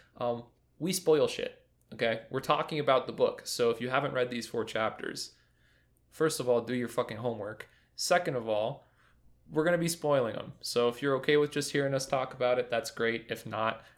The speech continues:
read the four chapters. It took me, like, thirty minutes this time. It's not that big of a deal.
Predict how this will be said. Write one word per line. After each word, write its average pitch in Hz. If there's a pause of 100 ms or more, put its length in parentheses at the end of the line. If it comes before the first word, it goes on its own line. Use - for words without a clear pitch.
read 123
the 127
four 120
chapters. 113
It -
took -
me, 113
like, 104
thirty 110
minutes 107
this 101
time. 101
It's -
not 98
that 104
big -
of -
a -
deal. -